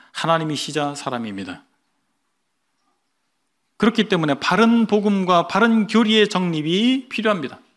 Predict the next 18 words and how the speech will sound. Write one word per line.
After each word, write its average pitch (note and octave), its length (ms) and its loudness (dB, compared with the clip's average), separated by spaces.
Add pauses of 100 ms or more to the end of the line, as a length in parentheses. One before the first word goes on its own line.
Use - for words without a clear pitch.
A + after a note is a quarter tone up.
(420)
그냥 A3+ 420 2
"예수님 G#3+ 380 2
믿었습니다. A#3 800 2 (160)
그래서 A3+ 280 2
교회 A#3+ 200 2
왔다 A3 280 4
갔다." A#3 240 2
하는 A#3+ 200 2
것이 G#3 180 0
아니고, E3 480 -4 (160)
내 G#3+ 240 2
나름대로 A3+ 520 2
어떤 G3+ 360 0
종교심을 A#3 480 2
만족하는 A3 500 0
방-, G3+ 360 0
방식이 G#3+ 400 0
아니라 E3+ 380 2